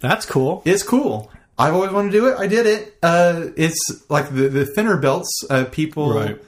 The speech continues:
Speaker 2: on, uh, one of the groups I posted it on are like, "Oh, it's gonna hurt your shoulder." I don't think it's gonna hurt my shoulder.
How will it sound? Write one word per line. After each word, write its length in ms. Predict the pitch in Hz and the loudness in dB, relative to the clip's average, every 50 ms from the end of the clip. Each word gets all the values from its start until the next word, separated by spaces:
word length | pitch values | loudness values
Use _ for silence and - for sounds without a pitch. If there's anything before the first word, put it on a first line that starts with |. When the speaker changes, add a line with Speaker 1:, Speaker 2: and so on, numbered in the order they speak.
| _ _ _ _ _ - | _ _ _ _ _ -6
Speaker 2:
on, 260 | 131 131 131 131 131 131 | -2 0 0 0 0 0
uh, 300 | 127 127 123 123 127 127 | 0 2 0 0 0 -2
one 160 | 139 131 131 | -2 -2 -2
of 60 | 135 | -2
the 60 | 131 | -2
groups 220 | 117 131 135 131 - | 0 -2 -2 -2 -2
I 60 | 135 | -4
posted 380 | 131 - 139 135 - 131 120 | -2 0 -2 -2 -2 -4 -6
it 20 | 131 | -4
on 180 | 127 139 135 | -2 -2 -2
are 80 | 131 117 | -2 -2
like, 160 | 117 113 120 | -2 -2 -2
"Oh, 180 | 139 160 175 143 | -2 -2 -2 -2
it's 80 | 127 - | -4 -4
gonna 200 | - 135 127 123 | -4 -4 -2 0
hurt 160 | 135 139 - | 0 0 0
your 100 | 123 120 | -2 -4
shoulder." 440 | 104 - 139 151 165 139 143 151 156 - | -2 -2 -2 -2 -2 -2 -2 -4 -4 -8
I 160 | - 170 180 | -6 -4 -2
don't 100 | 180 135 | -2 0
think 100 | 123 110 98 | 0 -2 -2
it's 60 | - | -2
gonna 140 | 110 101 101 | -2 -2 -2
hurt 120 | 101 92 | -2 -2
my 100 | 98 95 | -4 -6
shoulder. 400 | 92 - 95 101 104 107 110 | -4 -4 -4 -2 -2 -2 -4